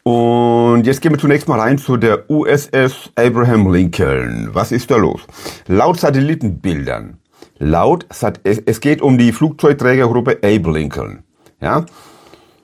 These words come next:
Laut Satellitenbildern, die vor einigen Stunden aufgenommen wurden,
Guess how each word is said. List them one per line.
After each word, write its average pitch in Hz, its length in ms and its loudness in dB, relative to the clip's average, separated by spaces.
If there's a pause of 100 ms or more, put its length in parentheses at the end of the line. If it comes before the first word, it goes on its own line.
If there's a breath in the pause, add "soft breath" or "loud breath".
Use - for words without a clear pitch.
(120)
Laut 113 380 2
Satellitenbildern, 107 880 -2
die 87 80 -6
vor 80 180 0
einigen 135 300 2
Stunden 143 400 2
aufgenommen 92 520 0
wurden, 135 440 2